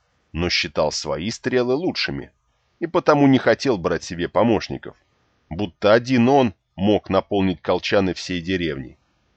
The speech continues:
Перин и сам не знал, как ему удалось уговорить своенравного старика, но в конце концов вышло так, что Буэль с весьма довольным видом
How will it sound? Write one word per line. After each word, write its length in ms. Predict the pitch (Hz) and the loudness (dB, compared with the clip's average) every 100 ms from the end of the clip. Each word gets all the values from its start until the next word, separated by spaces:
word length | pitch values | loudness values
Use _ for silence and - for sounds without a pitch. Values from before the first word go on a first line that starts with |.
| _ _ _ _ _ _ _ _ - | _ _ _ _ _ _ _ _ -4
Перин 280 | 87 85 | -2 0
и 40 | 95 | -2
сам 280 | - 175 117 | 2 2 4
не 80 | |
знал, 360 | 92 87 71 - | 2 0 0 -2
как 260 | - 101 - | -2 -2 -2
ему 240 | 78 82 | -6 -4
удалось 440 | 85 90 92 82 - | -2 0 -2 -4 -8
уговорить 480 | 80 92 98 90 - | -6 -2 0 -2 -6
своенравного 720 | 80 95 95 90 82 78 78 | -6 -2 2 2 2 -2 -10
старика, 560 | - 101 110 - 69 - _ _ _ _ _ | -8 -6 -4 -6 -8 -10 _ _ _ _ _
но 140 | 78 73 | -12 -10
в 80 | |
конце 340 | - 78 - 101 | -6 -6 -4 0
концов 400 | 113 98 87 78 | 0 0 -4 -4
вышло 320 | 82 - 71 | -8 -8 -10
так, 300 | - 95 107 | -2 0 0
что 400 | - 78 71 - | -4 -8 -8 -10
Буэль 480 | 78 78 78 101 117 | -12 -10 -4 -2 -2
с 100 | - | -6
весьма 320 | 82 - 92 | -10 -2 -2
довольным 480 | 87 87 92 85 78 | 0 0 0 -2 -4
видом 440 | 71 95 110 104 | -6 -6 -2 -2